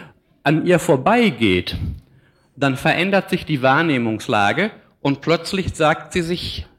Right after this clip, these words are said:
das sind alles schon vermenschlichende Begriffe natürlich, Buttersäure ja. Und daraus folgt automatisch, das ist ein Schlüsselreiz, daraus folgt automatisch das triebspezifische Handeln,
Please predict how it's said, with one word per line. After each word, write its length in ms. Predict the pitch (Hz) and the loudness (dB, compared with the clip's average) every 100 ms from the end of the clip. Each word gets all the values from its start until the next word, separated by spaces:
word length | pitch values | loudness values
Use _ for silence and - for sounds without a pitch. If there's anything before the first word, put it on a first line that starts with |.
| _ - | _ -10
das 140 | 127 | -6
sind 120 | 127 | -6
alles 180 | 123 143 | -4 -4
schon 140 | - | -6
vermenschlichende 680 | 127 120 127 151 - 127 117 | -4 -4 -2 -4 -4 -6 -4
Begriffe 420 | 110 113 175 - 101 | -6 -6 -6 -6 -10
natürlich, 480 | 98 95 135 170 - - - | -10 -6 -4 -4 -8 -20 -10
Buttersäure 800 | 117 180 165 147 139 135 131 | -6 0 0 2 2 2 0
ja. 420 | 123 107 92 - - _ _ _ _ _ _ _ - | 0 0 0 -2 -8 _ _ _ _ _ _ _ -2
Und 240 | 143 110 | -2 0
daraus 420 | 143 175 208 220 202 | 0 0 2 2 0
folgt 640 | - 190 190 190 - - | -2 2 2 0 -6 0
automatisch, 840 | 190 247 247 202 175 160 - 101 - | 2 2 0 -2 0 0 -2 -6 -4
das 140 | 135 | -2
ist 80 | - | 0
ein 100 | 170 | 0
Schlüsselreiz, 720 | - 151 127 98 92 - - - _ _ _ | 2 2 2 -2 -4 -8 -14 -18 _ _ _
daraus 440 | - 160 190 202 196 | 2 2 4 2 0
folgt 540 | - 170 165 - - | -2 0 0 -4 -2
automatisch 1080 | 170 226 240 147 117 110 110 190 202 - - _ - | 2 2 2 -2 0 -4 -4 -4 -4 -6 -12 _ -6
das 260 | 143 - | -6 -6
triebspezifische 960 | - 160 196 - - - 175 156 135 147 | -8 -6 -6 -4 -6 -4 -4 -2 -2 -2
Handeln, 400 | 127 120 151 214 | -2 -4 -4 -6